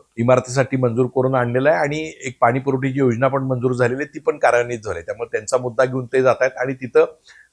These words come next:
पलूसमध्ये, अ, राष्ट्रवादी अजित पवार गट आणि भाजपमध्ये, अ, अ, नगराध्यक्ष पदावरून मतभेद तयार झाला, त्यामुळे त्याचा फायदा घेण्यासाठी विश्वजित कदम सज्ज झाले. त्यामुळे पलूस नगरपालिका त्यांच्या दृष्टीने महत्त्वाची आहे. जत नगरपालिकेत, अ,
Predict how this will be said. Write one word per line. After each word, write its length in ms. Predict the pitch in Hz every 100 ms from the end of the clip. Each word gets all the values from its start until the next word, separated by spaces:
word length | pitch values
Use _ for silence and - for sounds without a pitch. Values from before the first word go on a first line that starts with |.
| -
पलूसमध्ये, 560 | 147 185 156 135 165 - - - -
अ, 140 | - 98
राष्ट्रवादी 520 | 107 107 139 143 143
अजित 200 | 135 143 139
पवार 240 | 139 135
गट 200 | 131 135
आणि 140 | 139 135
भाजपमध्ये, 720 | 120 107 131 135 127 131 131 -
अ, 40 | 117 113 110 107 101 - -
अ, 160 | 101 104
नगराध्यक्ष 520 | 107 107 123 135 -
पदावरून 540 | 135 123 127 131 135
मतभेद 320 | 123 98 120 139
तयार 120 | 131
झाला, 200 | 107 95
त्यामुळे 220 | 85 98 92
त्याचा 200 | 110 123
फायदा 280 | 113 113
घेण्यासाठी 580 | 131 131 123 123 135 131 _ - _ _ 98
विश्वजित 340 | 113 123 143
कदम 120 | 135
सज्ज 300 | 127 127 120
झाले. 220 | 127 117 113
त्यामुळे 300 | 143 139 151
पलूस 240 | 147 147 143
नगरपालिका 420 | 143 139 135 131
त्यांच्या 240 | 127 127
दृष्टीने 300 | 123 - 120
महत्त्वाची 360 | 113 101 101 143
आहे. 120 | 131
जत 200 | 143 156
नगरपालिकेत, 840 | 160 160 165 156 147 156 156 _
अ, 120 | 156